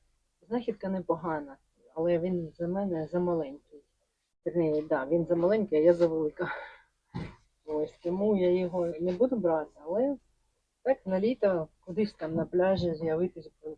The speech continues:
було б досить гарно. Це бахрома така класна. Ну,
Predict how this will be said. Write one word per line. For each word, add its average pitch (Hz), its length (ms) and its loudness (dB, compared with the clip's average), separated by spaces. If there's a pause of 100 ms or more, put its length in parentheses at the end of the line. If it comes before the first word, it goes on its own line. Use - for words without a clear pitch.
(120)
було 160 160 -6
б 156 200 -8 (680)
досить 160 360 -20
гарно. 156 320 -20 (640)
Це - 80 -2
бахрома 175 680 -2
така 180 220 -20 (260)
класна. 147 200 -14 (1160)
Ну, 233 120 -10